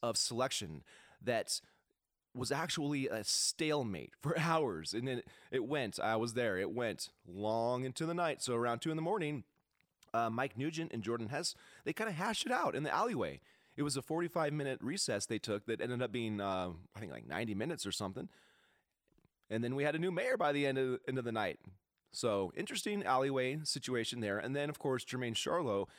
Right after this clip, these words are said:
she was last seen alive in the alleyway, um, between the Badlander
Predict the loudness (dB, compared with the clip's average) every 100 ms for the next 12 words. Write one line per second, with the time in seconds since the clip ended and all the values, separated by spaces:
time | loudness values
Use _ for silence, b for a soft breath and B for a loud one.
0 | B B -4 0 2 2 0 -4 -4 -4
1 | 0 0 0 -2 -8 B B B -4 -2
2 | 2 2 4 4 4 0 0 0 0 -4
3 | -4 -4 2 4 4 2 0 0 -2